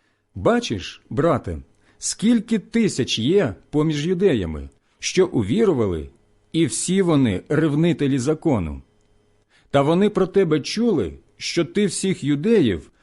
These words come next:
поміж поганами навчаєш відступу від Мойсея, говорячи, щоб не обрізували дітей і не дотримувались звичаїв. Що ж, отже,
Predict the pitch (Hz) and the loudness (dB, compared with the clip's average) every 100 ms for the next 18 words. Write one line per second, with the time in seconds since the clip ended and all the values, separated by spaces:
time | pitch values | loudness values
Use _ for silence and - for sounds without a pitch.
0 | _ - 175 180 - - 147 143 214 214 | _ 0 2 2 0 2 2 4 2 2
1 | 156 117 117 120 - 180 202 185 160 - | 2 2 0 0 -2 -2 0 2 0 -2
2 | _ - 92 151 214 - 202 175 190 170 | _ -12 -2 0 0 -2 -4 -2 -4 -2
3 | 170 208 208 - 214 147 90 78 - _ | -2 -2 -2 2 2 2 -2 -8 -16 _
4 | - 101 107 104 165 202 - 85 - - | -6 -2 0 0 2 0 0 -8 -8 -20
5 | - - - 170 170 208 202 233 220 127 | -14 -10 0 0 2 2 2 4 2 2
6 | 120 120 110 107 107 190 202 202 - _ | 0 0 0 -2 0 2 2 0 -10 _
7 | _ 160 185 202 139 123 123 143 214 180 | _ -2 2 2 2 0 0 2 2 2
8 | 117 95 85 - - 113 160 220 135 85 | 2 0 -2 -10 -12 -8 -2 -2 -2 -4
9 | 76 73 _ _ _ _ _ _ _ _ | -6 -10 _ _ _ _ _ _ _ _
10 | _ _ _ _ _ _ _ - - 226 | _ _ _ _ _ _ _ -10 -4 2
11 | 240 170 - 175 135 92 85 76 | 2 2 -2 0 0 -2 -8 -8